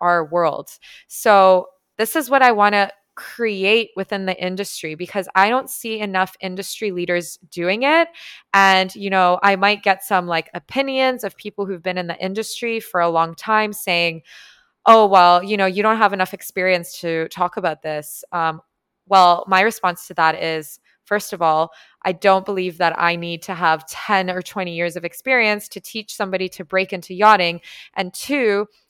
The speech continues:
I don't think that I need to have a certain amount of time in order to talk about this kind of stuff, like mental health stuff, because I have had, like, probably years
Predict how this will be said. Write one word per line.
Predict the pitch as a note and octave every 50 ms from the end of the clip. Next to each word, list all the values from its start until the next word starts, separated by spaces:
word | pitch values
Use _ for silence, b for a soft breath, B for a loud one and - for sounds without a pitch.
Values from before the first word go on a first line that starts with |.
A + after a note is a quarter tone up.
| b _ -
I | G3+ G#3
don't | G3+ - A3+ A3 A3 A3+
think | - A3 G#3 G3+
that | - G3+ F#3+ - -
I | - F#3+ G3
need | G3 F#3+ G3 G3 G3 F#3+ F3+ -
to | - - - G3 G3
have | - - F#3 F#3+ G3+ G#3+ G3+ F3+
a | G#3+ G#3+
certain | - - - G3+ F#3+ F#3+ F#3+ F#3+ -
amount | - F#3+ F3+ F3 F3+ F3+ F3 E3+
of | - - F3 E3 D#3 _ b b b b b b b b b _ - -
time | - - - - A#3 A#3+ A#3+ A3 F#3+ F#3 F#3 F#3
in | F#3 F#3+ G3
order | G3 F#3+ F#3+ F3+ F#3
to | F#3 - - - - F#3+
talk | F3+ - - - G3 G#3 A3 -
about | A3+ G3 F#3+ F3+ F3 F3 E3+ - E3+ D#3+
this | F#3 F3+ F#3 F#3 -
kind | - - - F#3 F3+ E3+
of | E3 -
stuff, | - - - G#3+ A#3 - - - -
like | E3+ D#3+ -
mental | F3+ F3 F3+ - G#3 F#3+
health | E3+ - G3 G3 F#3 - D3+ -
stuff, | - - - E3+ D3+ D#3 - _ _ B B B B B
because | B G#3+ F#3 G3+ G#3+ F#3 E3+ - _ -
I | - G#3 A#3 B3+ C4+ C4+ C#4+ C#4 B B B B
have | B - G#3 G3+
had, | F#3+ - G#3+ G3 F3+ F#3 F#3+ F#3
like, | F3+ E3+ D#3+ -
probably | - - A3 G3+ A3 G#3 F#3 A3 G3+ F3
years | D3+ D#3+ F3+ F#3+ G3 G#3 G#3 G#3+ A3 G#3+ G#3+ -